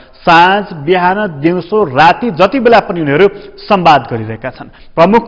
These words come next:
तीन दलको बीचमा समझदारीको लागि पटक पटक कोसिस भएर पनि समझदारी बन्न सकेको छैन।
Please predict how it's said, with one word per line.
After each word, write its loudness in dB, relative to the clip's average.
तीन 4
दलको 4
बीचमा 2
समझदारीको 2
लागि 4
पटक 2
पटक 0
कोसिस -2
भएर 4
पनि -2
समझदारी 2
बन्न -2
सकेको -10
छैन। -4